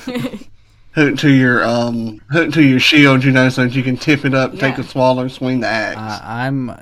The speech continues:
Speaker 3: kind of the opposite here. I'm, I'm a big warlock fan.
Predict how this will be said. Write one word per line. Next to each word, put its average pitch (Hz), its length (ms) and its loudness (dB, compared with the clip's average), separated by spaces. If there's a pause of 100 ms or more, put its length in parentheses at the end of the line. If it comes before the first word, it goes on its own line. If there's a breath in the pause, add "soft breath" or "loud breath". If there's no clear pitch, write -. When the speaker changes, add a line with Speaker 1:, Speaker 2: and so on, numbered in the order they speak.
(120)
Speaker 3:
kind 120 240 -10
of 107 120 -10
the - 120 -12
opposite 117 600 -10
here. 101 240 -8
I'm, 110 380 -8
I'm 127 260 -4
a 113 80 -8
big 117 300 -8
warlock 107 720 -10
fan. 127 540 -10